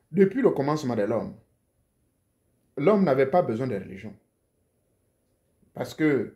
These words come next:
dans la définition ad-, euh, administrative, religion, avec toute, euh, la hiérarchie, quand je parle de définition administrative, c'est-à-dire que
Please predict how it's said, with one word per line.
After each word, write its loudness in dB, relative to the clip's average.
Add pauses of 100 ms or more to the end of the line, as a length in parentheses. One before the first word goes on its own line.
(420)
dans 4
la 6
définition -4
ad-, -8
euh, 0 (320)
administrative, -2
religion, 0
avec -2
toute, -10
euh, -2 (340)
la -2
hiérarchie, 0
quand -2
je -4
parle 2
de -4
définition -6
administrative, -6
c'est-à-dire -8
que -4